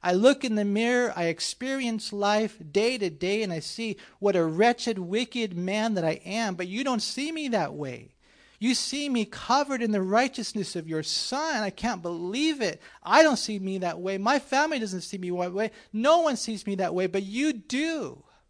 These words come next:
And so what do you do? Then you respond with the burnt offering, that "I'm yours, Lord." Such love would draw me to you wholeheartedly. And then from that point on, it's just barbecue time, man. It's,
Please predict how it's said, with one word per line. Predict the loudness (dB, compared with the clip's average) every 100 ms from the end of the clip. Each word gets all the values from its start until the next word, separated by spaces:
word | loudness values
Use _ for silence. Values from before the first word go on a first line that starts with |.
| _ _ _ _ _ -10
And | -2
so | 2
what | 4 4
do |
you | 2 -2
do? | -2 0 2 2
Then | 2 2
you | 2
respond | 0 -2 -8 -2 4 4 4
with | 0
the | -2
burnt | 0 0 2
offering, | 0 0 -4 -6
that | -2
"I'm | -2 -2
yours, | -4 -2 0 2 0 -2 -6
Lord." | -4 0 0 -2 -12 -20 _
Such | 0 0 0 -4
love | -8 -4 6 8 8 4 2 -4
would | -6 -6
draw | 0 4 4
me | 2 -2
to | -4 -8
you | -6 -4 -4
wholeheartedly. | -2 -2 -2 -4 -4 -2 0 -4 -6 -6 -8 -8 -10 -16 -20 _ _ _ _ _
And | 2
then | 2 2
from | 0 2
that | 2 2
point | -4 -2 0
on, | 0 -2 -4 -6
it's | -8 -8
just | -4 -4 -4 -8
barbecue | -4 -2 -2 -4 -6 -10
time, | -8 -8 -4 -4 -4
man. | -6 -4 -2
It's, | -4 -8